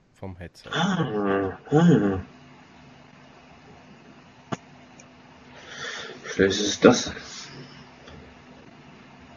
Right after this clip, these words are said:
Speaker 1: Guck mal, der, der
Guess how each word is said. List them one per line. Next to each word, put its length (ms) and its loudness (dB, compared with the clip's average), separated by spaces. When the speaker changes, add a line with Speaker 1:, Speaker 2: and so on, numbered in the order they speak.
Speaker 1:
Guck 100 -4
mal, 140 4
der, 160 4
der 420 0